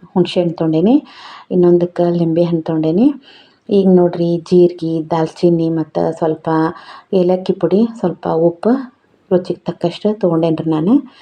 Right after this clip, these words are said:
ಈಗ ಹುಣಸೆ ಹಣ್ಣನ್ನು ನೀರು ಹಾಕಿ ನೆನೆಯಾಕಿಡ್ತೀನಿ. ಮತ್ತು ಇದು ಬೆಲ್ಲನೂ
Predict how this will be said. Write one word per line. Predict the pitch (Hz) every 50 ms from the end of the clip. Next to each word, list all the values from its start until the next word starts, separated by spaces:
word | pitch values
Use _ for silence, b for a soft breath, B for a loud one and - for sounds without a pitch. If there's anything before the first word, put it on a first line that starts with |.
| B B B B B B -
ಈಗ | 180 175 175 175 175
ಹುಣಸೆ | 175 175 170 175 170 165 - - 190 175
ಹಣ್ಣನ್ನು | 170 165 165 160 160 160 160
ನೀರು | 160 160 165 180 180 180
ಹಾಕಿ | 170 156 151 - - 233 247
ನೆನೆಯಾಕಿಡ್ತೀನಿ. | 226 196 175 165 165 170 170 170 - 175 175 - - 151 156 185 233 285 - B B B B B B B B B B B B 196
ಮತ್ತು | 190 185 190 - - 247
ಇದು | 226 202 - 185 180 175 175 175 175 170
ಬೆಲ್ಲನೂ | 170 175 165 165 175 170 170 170 175 175 175 - 180 -